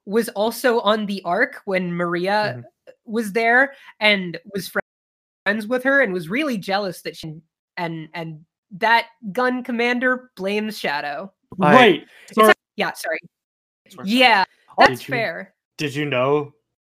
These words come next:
Speaker 2: that the original design documents for Sonic have him with a girlfriend?
Speaker 1: Yeah. Her
Speaker 2: A
Speaker 1: name is,
Speaker 2: blonde
Speaker 1: uh, yeah. Oh, go on, go on, go on. Sorry.
Speaker 2: Uh, she is, I think she's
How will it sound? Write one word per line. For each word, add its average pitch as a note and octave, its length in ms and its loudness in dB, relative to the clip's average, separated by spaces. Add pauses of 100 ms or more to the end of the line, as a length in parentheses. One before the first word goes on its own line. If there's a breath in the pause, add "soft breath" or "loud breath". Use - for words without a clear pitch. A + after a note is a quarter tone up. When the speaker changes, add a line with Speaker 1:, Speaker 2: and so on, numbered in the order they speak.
(360)
Speaker 2:
that C3 320 -2
the D3 100 -4
original C3+ 440 -4
design A#2+ 340 -6
documents B2+ 500 -4
for C3 180 -12
Sonic A#2+ 520 -10 (680)
have B2 220 -2
him C3 200 -6
with B2+ 180 -8
a B2 60 -6
girlfriend? A#2+ 600 -8 (540)
Speaker 1:
Yeah. F#3 200 -8 (580)
Her A#3 80 2
Speaker 2:
A - 20 2
Speaker 1:
name B3+ 220 2
is, C4 160 2
Speaker 2:
blonde A#3+ 80 2
Speaker 1:
uh, F3+ 240 0 (800)
yeah. E3 180 -2 (200)
Oh, A#3+ 140 4
go G3 220 2
on, D#3 160 -2
go E3+ 140 -8
on, D#3+ 120 -10
go E3 120 -10
on. E3+ 180 -12
Sorry. F#3+ 260 -14 (420)
Speaker 2:
Uh, C3 260 2
she C#3+ 420 -4
is, C3 460 -6 (920)
I C#3+ 100 -6
think B3+ 240 -4
she's C4 260 -4